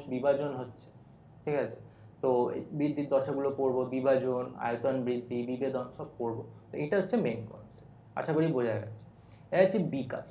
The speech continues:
বিকাশ কি? যাকে আমরা development বলি। তাহলে ডেভেলপমেন্টের মানে কি? একটু বলো তো শুনি। মানে একদম ওই যেমন বৃদ্ধি মানে বড় হওয়া বললাম, বিকাশ মানে কি তুমি বলো তো? যদি তোমাকে জিজ্ঞেস করে, যদিও বিকাশটা একটু আলাদা concept,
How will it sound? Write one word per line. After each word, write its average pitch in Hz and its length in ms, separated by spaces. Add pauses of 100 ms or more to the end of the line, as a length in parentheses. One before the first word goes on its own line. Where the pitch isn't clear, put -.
(140)
বিকাশ 185 420
কি? - 160
যাকে 151 240
আমরা 190 180
development 131 840
বলি। 113 140 (140)
তাহলে 165 180
ডেভেলপমেন্টের 196 1120
মানে 185 320
কি? 185 80 (320)
একটু 147 240
বলো 143 220
তো - 60
শুনি। 139 180 (760)
মানে 120 260 (100)
একদম 151 360
ওই 165 120
যেমন 165 200
বৃদ্ধি 160 380
মানে 156 320
বড় 127 220
হওয়া 110 380 (340)
বললাম, 110 320 (440)
বিকাশ 180 460
মানে 120 200
কি 113 200 (480)
তুমি 147 140
বলো 151 160
তো? 156 120 (380)
যদি 170 180
তোমাকে 156 340
জিজ্ঞেস 139 320
করে, 131 260
যদিও 156 220
বিকাশটা 160 440
একটু 160 520 (280)
আলাদা 135 300
concept, 113 480